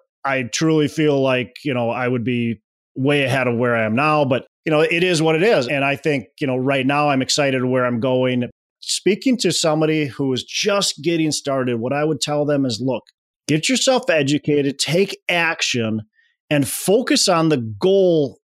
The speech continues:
that you truly want to achieve." You can't worry so much about you need to graduate in order to buy multifamily. You don't need to graduate to buy <laughs> multifamily.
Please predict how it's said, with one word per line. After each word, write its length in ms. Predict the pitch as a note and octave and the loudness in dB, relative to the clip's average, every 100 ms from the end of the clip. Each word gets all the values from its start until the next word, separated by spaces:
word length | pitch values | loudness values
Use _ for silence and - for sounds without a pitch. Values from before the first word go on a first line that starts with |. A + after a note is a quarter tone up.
| _ | _
that 260 | - C3+ C#3+ | -8 -4 -4
you 200 | D#3+ E3 | -2 -2
truly 600 | C3+ - - A#3+ C4 F#3+ | -2 -4 -2 0 2 2
want 460 | D3 C3 C#3+ C3 - | 2 0 0 -2 -4
to 160 | C3 A2+ | -6 -6
achieve." 480 | - - A2+ F#2+ G2 _ _ _ - | -4 -4 -6 -8 -16 _ _ _ -8
You 120 | C#3+ - | -6 -8
can't 440 | - G3+ B3 - | -6 -2 -2 -2
worry 540 | D#3 D#3 F3 E3+ E3+ C#3+ | -2 0 4 4 4 2
so 400 | - - E3 D3 | -2 -2 2 2
much 320 | D3 C#3+ C3+ - | 2 0 -2 -4
about 500 | C3 G2+ C3 B2+ B2 - _ _ _ - | -4 -2 0 0 -2 -6 _ _ _ -4
you 140 | C3+ | 0
need 320 | D3 D#3 D#3 D3 | 0 0 0 0
to 80 | |
graduate 1080 | B2+ C3 B2 C3+ C3+ C3 A2+ A2+ G2+ F#2 - - _ _ | 0 -2 0 0 0 0 -2 -2 -4 -8 -12 -16 _ _
in 120 | C#3 C3+ | -2 0
order 420 | C3 B2 A#2+ A2+ | 2 2 0 -2
to 60 | G2 - | -6 -14
buy 420 | G#2 F#2 A#2 A#2 | -8 -4 -2 -2
multifamily. 1000 | A2+ A2+ A2+ - G#2 G2+ A#2+ G#2+ F2+ - - _ - | 0 0 -2 -4 -6 -4 -6 -6 -8 -12 -18 _ -2
You 80 | B2 | 0
don't 180 | F#3 | 0
need 260 | F3 F#3 F3+ | 2 2 4
to 60 | E3+ | 2
graduate 1160 | B2 - A#2 C3 C#3 C#3+ C#3 A#2 B2 G#2+ G#2 - | 0 -4 -2 0 0 0 -2 0 -2 -2 -6 -8
to 80 | A#2 | -8
buy 260 | G#2 A2+ A2+ | -4 -2 0
<laughs> 20 | |
multifamily. 920 | A#2 B2 A#2+ G#2+ - A#2 A2 G2+ | -2 -2 -4 -4 -4 -4 -4 -4